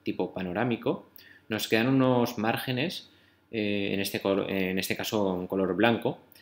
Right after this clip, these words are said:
aunque lo podemos personalizar, pero, eh, queda poco integrado, ¿no? con, con el contenido. Eh, por tanto, vamos a utilizar en este caso una propiedad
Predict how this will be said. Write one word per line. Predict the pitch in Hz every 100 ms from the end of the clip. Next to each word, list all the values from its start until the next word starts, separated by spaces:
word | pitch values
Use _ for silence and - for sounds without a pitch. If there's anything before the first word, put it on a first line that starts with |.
| _ -
aunque | 92
lo | 90
podemos | - 90 92 - - -
personalizar, | 101 - 92 87 82 120 123 - - _ _ _ _ _ _ _ _ - - - - - - _ _
pero, | 135 147 165
eh, | 131 123 120 117 113 110 110 110 - - _ _ -
queda | 123 135 147 -
poco | 127 143 139
integrado, | 135 113 107 98 101 90 90
¿no? | 101 147 -
con, | 110 107 101 98 98 95 92 -
con | 113 107
el | 104
contenido. | 104 95 95 92 87 - - - - - - _ -
Eh, | 127 123 123 123 120
por | 117
tanto, | 135 147 170
vamos | 160 135
a | 139
utilizar | 127 127 120 127
en | 123
este | 120 120
caso | 123 - 156 160 -
una | 117 110 104 101 98 95 95 _
propiedad | - 107 101 107 160 -